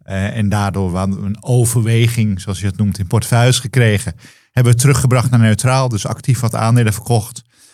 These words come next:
We hadden een vastgoedoverweging. Nou, die heeft ook heel goed gedaan. Puur en alleen door datacenters overigens. Van de rest van de vastgoedmarkt,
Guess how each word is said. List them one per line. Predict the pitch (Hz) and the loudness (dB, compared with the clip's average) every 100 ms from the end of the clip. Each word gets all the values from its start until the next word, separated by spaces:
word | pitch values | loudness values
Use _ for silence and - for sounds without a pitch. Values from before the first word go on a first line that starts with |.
| _ | _
We | - 113 | -2 4
hadden | 117 113 | 4 4
een | |
vastgoedoverweging. | - 147 139 156 127 113 110 110 104 95 90 87 90 | 2 0 0 0 0 0 0 0 0 0 -2 -6 0
Nou, | 104 | 0
die | 92 | 0
heeft | 87 | 0
ook | 127 101 | 0 4
heel | 113 110 | 4 2
goed | 120 | 0
gedaan. | - - 98 90 82 | -4 -2 0 0 -4
Puur | - 170 160 156 | 2 4 4 2
en | 127 | 2
alleen | 113 117 135 123 | 2 4 4 2
door | 104 | 2
datacenters | 92 98 117 123 139 120 117 123 | 0 0 0 0 2 2 2 0
overigens. | 110 107 - 131 131 | 0 -2 -4 -4 -2
Van | 98 | -2
de | 95 | -2
rest | 101 - | -2 -2
van | 104 | -4
de | |
vastgoedmarkt, | - 90 - - - 87 85 - | -4 -6 -8 -12 -6 -4 -4 -12